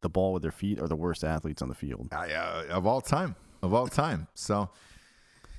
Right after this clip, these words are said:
Speaker 2: you know.
Speaker 1: Except for maybe Sebastian Janikowski. I feel like he probably could have played a couple of other positions.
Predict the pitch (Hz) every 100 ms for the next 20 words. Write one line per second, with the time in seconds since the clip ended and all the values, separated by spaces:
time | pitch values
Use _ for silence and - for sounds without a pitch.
0 | - - - - 202 202 165 160 - 135
1 | - 185 180 160 147 131 127 113 110 -
2 | 95 98 87 90 82 - 87 104 156 139
3 | - 107 - 107 92 87 - 90 82 -
4 | 80 76 76 69 69 67 - 67 -